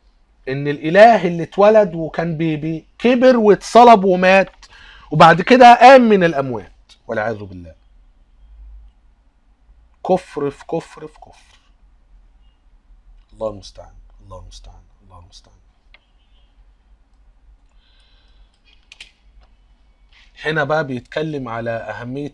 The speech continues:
الوحدة للكفارة والفداء. ده في صفحة رقم تسعتاشر، بيقول إيه؟ إن لازم الإله هو اللي يموت على الصليب. "إن الإيمان بطبيعة واحدة للكلمة المتجسد هو أمر لازم وجوهري وأساسي للفداء".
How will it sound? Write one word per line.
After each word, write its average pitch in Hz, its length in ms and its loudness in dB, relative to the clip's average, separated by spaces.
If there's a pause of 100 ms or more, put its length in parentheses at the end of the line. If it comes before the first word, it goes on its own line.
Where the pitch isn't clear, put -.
الوحدة 120 420 -14
للكفارة 127 640 -12
والفداء. 120 580 -14 (1120)
ده 135 120 -4
في 135 100 -18
صفحة - 300 -10
رقم 135 260 -12
تسعتاشر، 151 720 -12 (720)
بيقول 131 400 -12
إيه؟ 135 380 -12 (200)
إن 127 180 -14
لازم 170 520 -4
الإله 165 540 -6
هو 185 180 -8
اللي 160 160 -10
يموت 170 240 -18
على 143 140 -18
الصليب. 165 400 -20 (1500)
"إن 170 160 -6
الإيمان 156 420 -8
بطبيعة 147 460 -6
واحدة 135 420 -6
للكلمة 135 460 -12
المتجسد 127 680 -14
هو 127 280 -8
أمر 151 160 -8
لازم 143 400 -8
وجوهري 127 440 -10
وأساسي 139 500 -12
للفداء". 151 540 -8